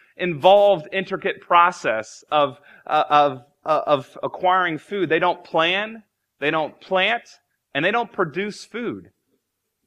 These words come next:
You know, they, they do work hard, and, and, and God, you know, they work hard to build a nest, and God provides the food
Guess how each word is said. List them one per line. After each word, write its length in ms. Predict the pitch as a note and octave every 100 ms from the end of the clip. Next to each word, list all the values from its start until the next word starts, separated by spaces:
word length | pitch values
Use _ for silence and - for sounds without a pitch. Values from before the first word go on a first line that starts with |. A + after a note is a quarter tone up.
| _ _ _
You 100 | F#3
know, 80 | F#3+
they, 180 | G#3+ G#3+
they 200 | F#3 A3
do 220 | D#3+ A#3+
work 300 | G#3+ A3+ A3
hard, 380 | G3+ E3+ F3 F3+
and, 160 | F3
and, 320 | - D#3+ D#3
and 240 | - D#3 D3
God, 260 | E3+ E3+ B2
you 80 | E3
know, 60 | E3
they 80 |
work 240 | E3+ F#3+ G3
hard 180 | F#3+ E3+
to 60 |
build 220 | D3 F3
a 40 | D#3+
nest, 320 | D#3 F#3 F#3+
and 180 | E3 C#3+
God 380 | F#3+ G#3+ B3 G#3+
provides 580 | A3 F#3 F#3 G3 F3+
the 120 | D3 D#3
food 580 | _ A#3 G#3 D#3 D#3+